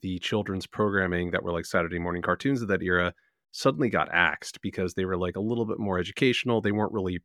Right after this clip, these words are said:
marketing toys. And all of a sudden we got the half hour toy commercials that were things like Transformers, G I Joe,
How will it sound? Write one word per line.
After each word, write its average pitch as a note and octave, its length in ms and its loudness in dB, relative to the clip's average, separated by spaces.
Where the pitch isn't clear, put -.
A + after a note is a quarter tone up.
marketing F#2 520 0
toys. F#2 760 4
And F#2 320 6
all F#2 220 4
of F2+ 60 4
a - 40 -6
sudden F#2 280 -2
we F2+ 120 -2
got F2 300 4
the F#2 80 2
half - 260 4
hour F2 180 2
toy G2 200 0
commercials F2 520 -4
that F2 160 -4
were E2+ 100 -6
things E2+ 400 -6
like E2+ 200 -2
Transformers, F#2+ 1000 2
G D#2+ 240 -4
I D2 100 2
Joe, F2+ 960 2